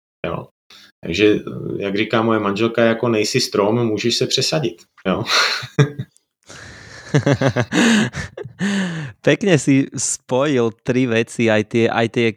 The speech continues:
Speaker 2: knihy, čo sú fakt, že brutál čítať, autobiografie od tých známych ľudí. Ja som tiež čítal naposledy Kevina Harta,
Speaker 1: Mm.
Speaker 2: autobiografiu je-, jeho,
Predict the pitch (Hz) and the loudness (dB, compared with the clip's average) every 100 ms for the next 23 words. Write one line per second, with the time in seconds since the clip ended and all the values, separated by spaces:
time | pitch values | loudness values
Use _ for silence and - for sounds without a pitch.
0 | _ - 123 131 127 123 - 117 - 110 | _ -4 0 0 0 -2 -2 -4 -2 -4
1 | - 117 117 120 113 113 117 113 104 107 | 0 0 2 0 0 -2 -2 0 0 -2
2 | - - 107 - 104 98 107 110 107 110 | -6 -6 -4 0 0 0 0 0 0 -2
3 | 110 110 107 107 101 117 107 107 113 104 | 0 0 2 0 2 2 2 0 -2 -4
4 | - - - 107 104 107 107 107 110 110 | -6 -12 -10 -8 -2 0 0 -2 -2 0
5 | 107 107 117 113 123 120 127 - 117 107 | 2 0 0 -2 -2 -2 -2 0 0 2
6 | 104 113 - 117 113 110 139 135 135 127 | -2 -4 -4 -4 -4 -2 0 0 0 -2
7 | 110 113 107 - 127 107 98 95 - - | 0 0 0 0 0 2 0 0 -4 -2
8 | 110 - 117 117 113 113 113 113 127 123 | -2 0 -4 -2 -2 0 0 0 -4 -2
9 | 110 113 117 117 113 | -2 -2 -2 -2 0